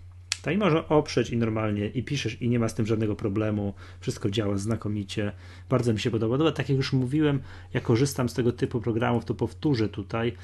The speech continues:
Jak tłumaczę komuś zadania z matematyki i chcę mu to posłać potem.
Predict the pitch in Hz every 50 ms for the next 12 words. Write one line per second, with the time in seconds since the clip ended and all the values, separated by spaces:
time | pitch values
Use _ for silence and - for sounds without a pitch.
0 | - - - - - - - 135 117 - - - 120 117 123 123 127 123 - 120
1 | 110 - - 117 113 113 113 110 110 101 117 107 113 117 113 110 101 107 113 110
2 | - 123 117 113 104 92 - 120 - - - 110 117 147 185 196 190 - - 120
3 | - - 131 123 123 123 - 127 107 - - 127 - - - 98 92 - - 98
4 | 87 - 101 87 85 -